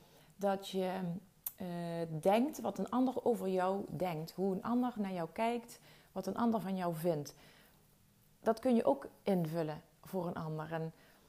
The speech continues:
eh, als ondernemer heb ik dat, eh, stel ik me wel eens de vraag, hoe kijken klanten naar mij?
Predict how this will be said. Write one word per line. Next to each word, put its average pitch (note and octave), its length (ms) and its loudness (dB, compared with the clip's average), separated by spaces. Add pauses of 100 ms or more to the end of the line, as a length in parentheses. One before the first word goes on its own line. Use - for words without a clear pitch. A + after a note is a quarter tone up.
(160)
eh, F#3+ 100 -8 (240)
als G3+ 120 -2
ondernemer A3 600 6
heb G#3+ 160 2
ik G#3 120 -2
dat, G3 400 -2 (300)
eh, F#3 100 -8 (680)
stel F#3 220 0
ik F#3+ 80 0
me G3 80 0
wel F3+ 120 2
eens F3+ 120 -2
de F3 100 -8
vraag, E3+ 300 -6
hoe G3+ 200 2
kijken F#3+ 340 -4
klanten A3 400 2
naar D#3+ 120 -4
mij? D#3 300 -6